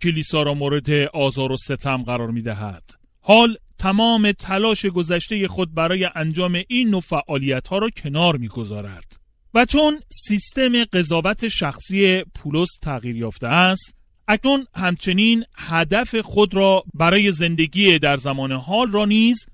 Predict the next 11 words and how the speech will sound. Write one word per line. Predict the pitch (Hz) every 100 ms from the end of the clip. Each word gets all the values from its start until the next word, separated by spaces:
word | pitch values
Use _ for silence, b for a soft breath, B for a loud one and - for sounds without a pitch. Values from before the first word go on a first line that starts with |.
| _ - -
تغییر | 147 139 135 143 170
می‌دهد. | 113 98 107 95 90 - - _
گوش | 143 170 -
دهید | 180 180 -
که | 185 175 170 -
چه | - 180
می‌گوید | 180 175 170 170 170 165 - -
و | 147 139 131 -
چه | 139
کار | 131 151 165
می‌کند. | 131 104 104 101 87 -